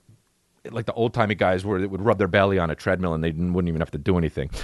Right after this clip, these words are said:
And the thirty-three-year-old troubled T V personality now hopes, oh, he's troubled. So,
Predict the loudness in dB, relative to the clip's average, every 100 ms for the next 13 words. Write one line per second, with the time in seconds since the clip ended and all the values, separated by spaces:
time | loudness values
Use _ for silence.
0 | -8 -4 -2 0 0 0 -2 0 0 2
1 | 2 2 2 0 0 0 0 -2 -2 -2
2 | 0 0 0 2 2 2 2 2 2 2
3 | 0 2 2 2 0 0 -2 -4